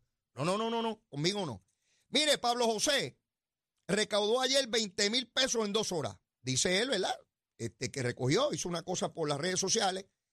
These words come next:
y está haciendo planteamiento de que recoge muchos chavos. Es interesante porque volvemos a la doble vara.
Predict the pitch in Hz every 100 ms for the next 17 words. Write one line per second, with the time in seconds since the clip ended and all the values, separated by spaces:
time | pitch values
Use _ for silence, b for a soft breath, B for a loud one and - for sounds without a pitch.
0 | _ _ _ 170 170 165 202 247 240 240
1 | 226 220 214 214 240 269 247 208 170 156
2 | 135 135 - 196 170 151 160 - 104 -
3 | _ _ _ _ _ _ _ _ _ 156
4 | 208 262 254 190 214 196 - 131 _ _
5 | _ _ _ _ _ - 143 135 147 147
6 | 214 247 202 147 160 180 190 143 120 117